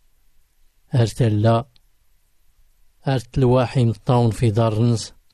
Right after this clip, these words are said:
أرت نتصفاد سوا الزارنس. أرت يتسودون زغورت نستوجوتين.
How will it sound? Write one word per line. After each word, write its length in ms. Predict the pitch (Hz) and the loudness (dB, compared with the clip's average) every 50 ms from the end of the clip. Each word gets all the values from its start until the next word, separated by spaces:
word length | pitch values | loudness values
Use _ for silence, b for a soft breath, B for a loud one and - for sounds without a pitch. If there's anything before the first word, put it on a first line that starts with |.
| _ _ _ _ _ _ _ _ _ _ _ _ - | _ _ _ _ _ _ _ _ _ _ _ _ -4
أرت 240 | 139 127 117 - - | -2 -2 -2 -2 -2
نتصفاد 680 | 120 - - - - - - - 123 120 113 104 - - - | -4 -4 -4 -6 -6 -6 -4 -2 0 0 -2 -4 -6 -12 -16
سوا 280 | - - - 120 110 | -8 -4 -2 0 0
الزارنس. 720 | 107 101 98 95 104 113 110 107 110 117 117 113 - - - _ _ _ _ _ _ _ _ _ _ - _ _ _ _ _ _ _ _ _ _ _ _ _ _ - | 0 0 -2 -2 0 0 0 0 0 0 0 0 -2 -6 -14 _ _ _ _ _ _ _ _ _ _ -20 _ _ _ _ _ _ _ _ _ _ _ _ _ _ -4
أرت 220 | 131 123 117 - - | -2 -2 -2 -2 -4
يتسودون 720 | 120 - - - - 131 117 104 120 117 113 113 107 104 104 - _ _ - - _ _ _ _ _ _ - _ _ _ _ _ _ _ _ _ _ _ _ - | -6 -6 -6 -4 -2 -2 0 0 0 0 0 0 -2 -4 -8 -16 _ _ -20 -20 _ _ _ _ _ _ -20 _ _ _ _ _ _ _ _ _ _ _ _ -10
زغورت 500 | - 113 113 110 113 110 107 - - 123 | -6 -2 0 0 0 0 -2 -2 -2 -2
نستوجوتين. 800 | 110 - - - 127 113 101 101 104 113 104 - - 104 92 | -2 -2 -2 -2 -2 -2 0 0 0 0 0 0 -2 -4 -4